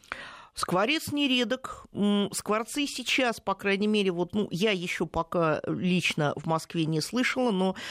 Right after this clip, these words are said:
мне уже сообщали, что, наверное, где-то уже в течение как минимум недели в разных районах Москвы в области пения скворцов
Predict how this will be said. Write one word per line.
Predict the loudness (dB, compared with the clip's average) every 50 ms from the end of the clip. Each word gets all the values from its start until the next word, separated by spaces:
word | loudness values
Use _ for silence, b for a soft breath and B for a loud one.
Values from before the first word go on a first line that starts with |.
| B B -2
мне | 0 2 4 4 2
уже | 2 0 0
сообщали, | 0 0 0 0 0 0 0 0 0 0 0 -2
что, | -4 -4 -4 -2 0
наверное, | 2 2 2 2 2 0 -2 -2
где-то | 0 -2 -2 0 0 -2
уже | -2 -2 -2
в | -4
течение | -4 -8 -6 -2 0 2 4 4 4 4 4 2 0 0 -2
как | -4 -6 -4 0
минимум | 0 2 2 2 2 2 2
недели | 2 0 0 0 0 0 0 0 -2 -4 -6 -6
в | -4 -2 0
разных | 0 0 0 -2 -6 -8 -10 B B B B B
районах | -4 -2 0 0 0 0 -2 -4 -2 0
Москвы | 0 0 0 -2 -4 -4 -2 0 0
в | 2 2
области | 0 0 0 0 -2 -4 -4 -2 0 2 4 4 2 2
пения | 0 -2 -2 0 0 0
скворцов | 0 -2 -2 -2 -2 -2 -2 -2 -2 -2 -2 -4